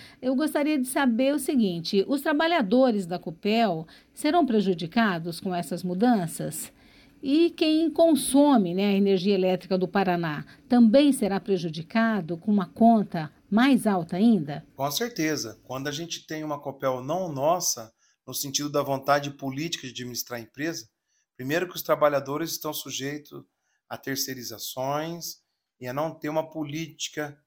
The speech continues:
Speaker 2: de emprego a longo prazo. A COPEL hoje tá passando por um processo de transformação, por estar inserida na Bolsa de Valores como está. A prioridade é o lucro, é o aumento da energia e a transferência desse lucro para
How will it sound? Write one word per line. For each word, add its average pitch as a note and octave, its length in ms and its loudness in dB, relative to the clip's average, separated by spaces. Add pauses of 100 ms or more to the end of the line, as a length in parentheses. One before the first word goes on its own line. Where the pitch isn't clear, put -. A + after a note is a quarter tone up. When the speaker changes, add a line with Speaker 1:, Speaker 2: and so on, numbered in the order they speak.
Speaker 2:
de B2+ 160 -10
emprego C3+ 760 -10
a C3 80 -8
longo C3 320 -8
prazo. - 520 -16 (640)
A - 40 -20
COPEL C#3+ 460 -4
hoje E3 240 -6
tá D#3+ 120 -8
passando D3+ 400 -8
por D3+ 100 -16
um C#3+ 40 -20
processo C#3+ 420 -10
de C#3 80 -20
transformação, D3+ 760 -10 (140)
por B2 80 -14
estar C#3+ 260 -4
inserida D3+ 560 -8
na C3 140 -4
Bolsa C3 320 -10
de B2 80 -16
Valores A#2+ 400 -10
como D#3 240 -10
está. - 360 -6 (720)
A C3+ 80 -4
prioridade D#3 840 -2 (360)
é D3 60 -4
o D#3+ 80 0
lucro, D3+ 480 -6 (420)
é C3+ 60 -6
o C3+ 40 0
aumento F3 460 0
da E3+ 100 -2
energia D#3+ 640 -6
e G#3 80 -6
a F#3 60 -2
transferência F3 680 -6
desse D#3+ 260 -8
lucro D3 360 -10
para D3+ 360 -4